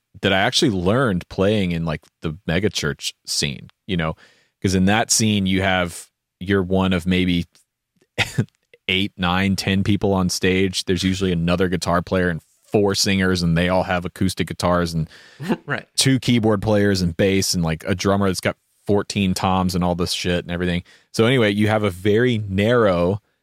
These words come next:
Speaker 1: frequency band to, to sit in musically and sonically. And so I learned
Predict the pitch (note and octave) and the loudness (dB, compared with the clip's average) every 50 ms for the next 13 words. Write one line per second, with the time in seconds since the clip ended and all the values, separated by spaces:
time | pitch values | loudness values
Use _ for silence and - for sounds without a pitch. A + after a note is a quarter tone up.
0 | _ _ _ _ _ _ _ _ _ - - - - C#3+ D#3+ - - A2+ F#2+ E2+ | _ _ _ _ _ _ _ _ _ -20 -4 0 0 0 2 2 0 0 2 2
1 | - - F#2+ F2+ F2 - G2+ F2+ F2 E2+ E2 E2+ F#2 G2 - - _ _ _ _ | 0 0 0 0 0 0 0 0 0 0 0 -2 -2 -4 -6 -8 _ _ _ _
2 | _ _ _ _ _ _ _ - - F#2+ F2 E2 - - - - - - - - | _ _ _ _ _ _ _ -2 0 0 0 -2 -4 -8 -6 -4 -2 -2 0 2
3 | C#3+ D3+ C3 F#2+ D2 - - - _ _ _ _ _ _ _ _ _ _ _ _ | 2 2 2 0 -2 -6 -10 -14 _ _ _ _ _ _ _ _ _ _ _ _
4 | _ _ - F#2 G2 G#2+ G2+ G#2 F#2 - G2+ G2 G2 F#2+ F#2+ - - F2 E2 - | _ _ 0 2 2 2 2 0 0 2 2 2 2 2 0 0 -2 -2 -2 0
5 | - - A2+ A#2+ A2+ G#2 - - D#2 D2 - - _ _ _ _ _ _ _ _ | 2 2 2 2 2 0 0 -2 -2 -4 -4 -6 _ _ _ _ _ _ _ _
6 | _ _ _ _ _ _ _ _ _ - G#2+ G2+ - G#2+ G2+ G#2 G#2+ G#2 A2 C3 | _ _ _ _ _ _ _ _ _ -2 0 2 2 4 4 4 4 4 2 2
7 | E3 E3 A#2 G2+ G#2 A#2+ | 2 2 2 0 -2 -4